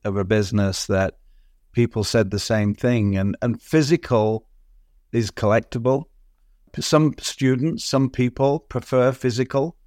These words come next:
whether that's textbooks or journals or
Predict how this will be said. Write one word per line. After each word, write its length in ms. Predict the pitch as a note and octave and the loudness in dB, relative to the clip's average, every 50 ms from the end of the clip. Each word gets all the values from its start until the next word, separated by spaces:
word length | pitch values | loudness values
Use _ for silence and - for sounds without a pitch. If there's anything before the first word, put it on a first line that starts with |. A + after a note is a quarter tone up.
| _ _ _ _ | _ _ _ _
whether 260 | - A2+ A2+ G#2+ A2+ G#2+ | -2 -2 2 2 2 4
that's 360 | A2 A2 A2 - - - - | 4 4 2 2 -2 -8 -4
textbooks 800 | - B2+ A#2 - - - - A#2 A#2 A#2 A#2 G#2+ - - - - | 0 0 0 0 -2 -6 -4 0 0 2 0 0 -4 -6 -6 -4
or 180 | A2 G2+ G#2 G2+ | -2 -2 -2 -2
journals 840 | G2+ G2 G#2+ G#2+ A2 A2+ A2 G#2+ A2 A2+ A2 G#2+ G#2+ A2 G#2 F2+ F#2+ | -2 0 0 2 2 2 2 2 0 0 0 0 -2 -2 -4 -4 -2
or 380 | G2 F#2 F2+ F#2+ F#2+ F#2+ F2 | -2 0 0 0 0 -2 -2